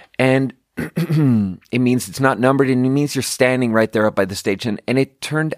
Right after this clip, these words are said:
out to be a good thing.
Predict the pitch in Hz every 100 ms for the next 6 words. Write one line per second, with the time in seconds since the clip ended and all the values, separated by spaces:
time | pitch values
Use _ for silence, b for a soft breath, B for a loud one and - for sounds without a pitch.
0 | - 180 214 - 185 143 - 139 139 131
1 | - b b b b b - 107 107 90
2 | - 113 110 110 98 98 - - - _
3 | _ _ _ _ _ _ _ - 101 90
4 | 80 69 76